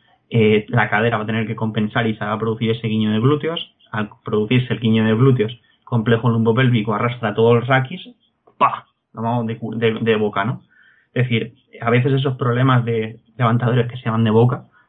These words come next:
no hay que mirar a esa zona, sino que tendríamos que mirar un poquito más abajo. Incluso habría, se podría mirar también a la planta del pie, a cómo estamos distribuyendo las cargas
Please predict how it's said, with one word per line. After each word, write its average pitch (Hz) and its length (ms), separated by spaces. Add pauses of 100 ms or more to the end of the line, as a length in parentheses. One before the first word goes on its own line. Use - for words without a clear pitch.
(140)
no 123 140
hay 120 100
que 120 140
mirar 113 260
a 113 60
esa 110 220
zona, 127 280
sino 120 140
que 110 60
tendríamos 113 340
que - 60
mirar 110 180
un 117 100
poquito 110 320
más 110 200
abajo. 113 300
Incluso 110 380
habría, 113 340
se - 120
podría 110 260
mirar 120 220
también 117 240
a 110 60
la 107 80
planta 113 260
del 104 120
pie, 113 160
a 104 100
cómo 113 180
estamos 113 300
distribuyendo 113 500
las 107 140
cargas 127 340